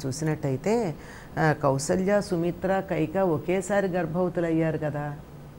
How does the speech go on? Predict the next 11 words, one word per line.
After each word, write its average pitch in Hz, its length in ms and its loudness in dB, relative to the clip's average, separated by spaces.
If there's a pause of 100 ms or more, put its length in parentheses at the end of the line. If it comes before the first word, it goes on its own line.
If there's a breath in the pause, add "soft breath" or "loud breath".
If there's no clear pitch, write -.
(840)
అలా 180 240 8
అని 190 200 4
ఒక 190 220 4
ఇంట్లో 185 300 6
ఉండకూడదు 185 600 6
అని 175 260 4
చెప్పి 165 540 4 (320 loud breath)
ఎవరి 175 200 8
పుట్టిళ్ళకి 185 540 0
వాళ్ళు 180 220 4
వెళ్ళారా? 170 560 2